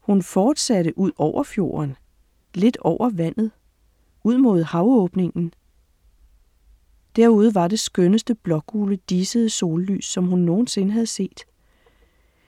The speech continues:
Lyset indhyllede hende. Det hvirvlede rundt om hende, mens hun cyklede og cyklede.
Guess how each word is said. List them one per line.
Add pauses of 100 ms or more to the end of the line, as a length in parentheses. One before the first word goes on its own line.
(140)
Lyset
indhyllede
hende. (920)
Det
hvirvlede
rundt
om
hende,
mens
hun
cyklede
og
cyklede.